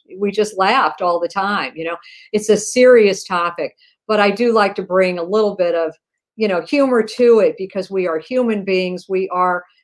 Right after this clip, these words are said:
not perfect, right? We have flaws. But, you know, when we make, when we're transparent about it, that's the only way. And, and we're vulnerable and so forth and so on, you know, all those good things. That's when we're gonna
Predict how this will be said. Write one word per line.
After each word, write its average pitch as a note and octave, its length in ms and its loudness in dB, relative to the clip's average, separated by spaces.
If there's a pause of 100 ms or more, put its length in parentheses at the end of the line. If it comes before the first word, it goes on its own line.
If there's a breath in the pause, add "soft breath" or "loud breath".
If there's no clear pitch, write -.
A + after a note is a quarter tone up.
(100)
not G3+ 440 -2
perfect, C#3+ 540 -4
right? F3 280 -2
We F#3 200 -2
have D#3+ 200 -4
flaws. F#3 720 -2 (480)
But, E3+ 240 -4
you F#3+ 80 -2
know, F#3 100 0
when F3+ 200 -2
we F3+ 120 -4
make, G3+ 400 -2
when F#3+ 200 -4
we're F#3+ 120 -4
transparent F#3+ 640 2
about A#3 320 2
it, B3+ 140 2 (760)
that's F3+ 240 -4
the F3 120 0
only D#3+ 200 -4
way. D#3+ 360 -2
And, E3 140 -10
and E3+ 140 -10
we're D#3 160 -4
vulnerable F#3+ 560 0
and F#3+ 100 -6
so G3 160 -4
forth G3 200 -4
and F#3+ 80 -12
so G3+ 160 -4
on, G3 120 -6
you G#3 80 -2
know, F#3 140 -2
all F#3 120 2
those F#3 200 0
good F3+ 220 -4
things. F3 360 -2
That's F3+ 260 -2
when F3+ 100 -8
we're D#3+ 120 -6
gonna D#3 260 -8